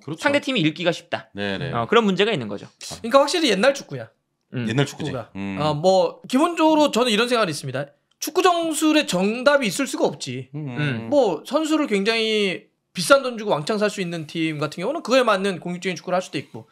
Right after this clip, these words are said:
Speaker 3: "야, 우리가 현실적으로 돈이 없잖아. 그러면 좀 수비적으로 내려왔다 카운터 치자." 카운터도 나쁜 전술이 아니지. 전술은 죄가 없어.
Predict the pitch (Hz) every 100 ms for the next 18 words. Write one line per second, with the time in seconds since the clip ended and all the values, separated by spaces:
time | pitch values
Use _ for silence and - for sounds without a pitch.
0 | - - 151 151 175 185 220 254 220 180
1 | 190 151 185 156 156 165 147 _ _ _
2 | - 170 175 214 196 202 180 135 - -
3 | 269 277 233 165 185 175 160 254 247 214
4 | - 208 143 - 415 480 480 320 - -
5 | 311 302 214 285 262 151 131 - _ -
6 | - 311 339 330 185 202 180 - 123 135